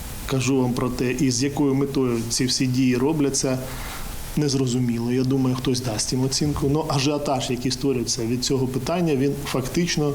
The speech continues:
приводить ще до додаткового навантаження, необізнаність людей про те, що документи, які підтверджують право власності до тринадцятого року, які не внесені були до реєстру, вони діють, вони чинні,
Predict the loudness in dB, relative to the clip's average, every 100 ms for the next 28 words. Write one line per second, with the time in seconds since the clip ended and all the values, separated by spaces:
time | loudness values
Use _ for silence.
0 | -4 -8 -8 -8 -8 -2 2 4 2 2
1 | 0 0 0 0 0 0 0 0 2 2
2 | 0 0 0 0 0 2 2 2 2 2
3 | 2 2 2 2 0 0 0 0 2 2
4 | 0 0 0 0 -2 -4 -8 -8 -6 -2
5 | 0 2 2 2 0 0 0 0 0 -2
6 | -2 0 0 0 -2 -2 -2 0 2 2
7 | 0 0 -2 -2 0 0 0 0 0 0
8 | -2 -2 2 2 2 -2 0 0 2 2
9 | 2 0 0 0 2 2 2 2 2 2
10 | 2 -2 -2 -8 -6 0 2 4 4 2
11 | 0 2 2 0 -4 -12 -14 -14 -12 -12
12 | -6 0 2 4 2 0 -2 -2 0 0
13 | 0 -2